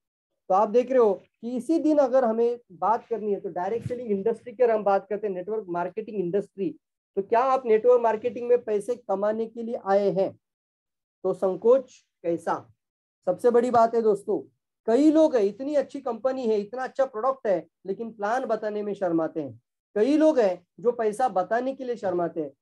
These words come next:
लोगों के जीवन में बदलाव लाने के लिए हमने इस इंडस्ट्री को चुना है। हाँ, ये सही बात है कि डीएक्सएन का प्रोडक्ट के अंदर उतनी बड़ी ताकत है कि आप किसी की भी मदद कर सकते हो जाके। कैंसर जैसे भी लोग ठीक होने की संभावना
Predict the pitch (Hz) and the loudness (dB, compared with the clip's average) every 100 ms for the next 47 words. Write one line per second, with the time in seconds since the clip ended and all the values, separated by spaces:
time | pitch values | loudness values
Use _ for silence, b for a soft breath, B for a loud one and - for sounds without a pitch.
0 | - 180 208 247 269 240 170 226 262 262 | -4 0 2 0 0 -2 -2 2 2 4
1 | 269 202 165 202 233 208 190 208 220 240 | 2 2 -4 -2 -2 -2 -4 -4 -6 -4
2 | 233 233 226 202 196 - 208 202 196 185 | -4 -6 -8 -8 -8 -10 -10 -8 -4 -2
3 | 165 113 _ _ _ _ _ _ _ _ | -2 -6 _ _ _ _ _ _ _ _
4 | _ - 226 262 269 269 202 254 285 277 | _ -2 0 2 2 2 0 2 2 2
5 | 214 202 - _ 190 175 214 240 233 262 | 0 -2 -4 _ -6 -2 -2 -4 -4 -2
6 | 262 214 233 240 240 233 233 196 226 254 | -2 0 0 0 -4 -2 -4 -6 -6 -4
7 | 269 143 214 269 269 240 247 247 247 254 | -2 0 0 0 0 -2 -2 -4 -6 -8
8 | - 233 262 277 269 262 233 220 - 196 | -8 -14 -10 -6 -4 -2 -2 -2 -4 -6
9 | - - 175 156 135 - 110 _ _ _ | -6 -8 -6 -6 -8 -16 -20 _ _ _
10 | _ - 196 202 240 208 208 202 247 240 | _ -2 -2 0 -2 -2 -4 -4 -6 -6
11 | 202 220 226 214 214 208 208 214 220 190 | 0 0 0 -12 -8 -4 -4 -4 -4 -4
12 | 180 196 202 165 | 2 2 0 -4